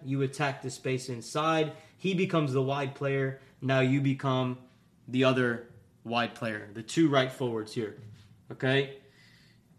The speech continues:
We have to have width in the final third.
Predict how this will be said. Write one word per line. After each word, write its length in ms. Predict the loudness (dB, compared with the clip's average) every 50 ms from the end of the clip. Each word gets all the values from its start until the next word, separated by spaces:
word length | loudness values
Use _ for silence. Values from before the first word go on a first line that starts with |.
| _ _ _ _ _ _ _
We 120 | -4 -4
have 420 | -2 0 6 8 8 8 6 4 0
to 120 | -2 0
have 300 | 2 4 4 4 4 2
width 500 | 2 2 4 6 6 6 4 0 -6 -16 -12
in 120 | -8 -4 -4
the 80 | -4
final 340 | -4 -2 -2 0 0 0 -2
third. 420 | -2 -2 -2 0 0 0 -4 -6